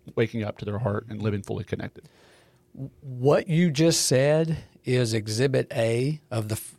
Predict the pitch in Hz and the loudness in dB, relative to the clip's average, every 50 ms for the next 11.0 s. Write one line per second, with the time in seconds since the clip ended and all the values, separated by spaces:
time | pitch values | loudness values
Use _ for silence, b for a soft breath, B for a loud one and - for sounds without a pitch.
0 | - - 120 110 113 123 131 123 147 139 123 131 131 - - 113 113 110 - - | -10 -6 -4 -2 0 0 2 2 4 4 4 4 2 2 0 0 0 0 0 -2
1 | - 113 107 - - - _ _ - - 123 127 151 165 143 139 151 147 143 - | 0 0 -2 -2 -4 -10 _ _ -2 0 2 4 4 4 4 4 2 2 0 -2
2 | - - 127 110 107 123 117 113 104 110 101 98 - - - - b b b b | -2 -2 -2 0 0 0 0 0 0 -2 -2 -2 -2 -4 -6 -8 b b b b
3 | b b b - 151 151 147 127 110 101 110 120 b b b b b b b b | b b b 2 4 4 6 6 4 2 0 -4 b b b b b b b b
4 | - - 147 143 170 170 170 160 143 123 117 120 131 151 151 170 170 170 175 180 | -4 2 4 6 6 6 6 4 2 2 2 2 2 2 4 4 2 2 2 0
5 | 180 - _ _ - - 117 117 117 117 120 139 147 143 143 139 135 117 113 113 | -2 -4 _ _ -8 -6 -4 -2 0 0 2 2 2 2 2 2 0 0 0 2
6 | 117 117 110 - - - - - _ _ _ - - 117 117 123 127 139 127 117 | 2 2 2 2 -2 -6 -14 -16 _ _ _ -16 -14 -8 -2 -2 0 0 0 -2
7 | 107 - - 123 120 123 123 123 127 127 123 120 113 113 107 104 101 107 104 107 | -2 -2 -2 -2 2 2 4 4 4 4 4 2 0 0 -2 -2 0 0 0 0
8 | 110 117 117 113 113 113 113 107 107 107 104 110 113 117 117 113 113 110 107 107 | 2 2 2 2 2 0 0 -2 -2 -2 -2 0 0 0 0 0 -2 -2 -4 -4
9 | 107 104 98 - - - - - - 117 117 110 110 107 - - - b b b | -6 -8 -10 -12 -16 -20 -12 -6 -2 0 0 0 0 -2 -6 -12 -20 b b b
10 | b b b b b 110 120 123 120 - - - 120 117 110 104 104 104 107 | b b b b b -2 -2 0 0 0 -2 -2 -2 -4 -4 -6 -10 -12 -14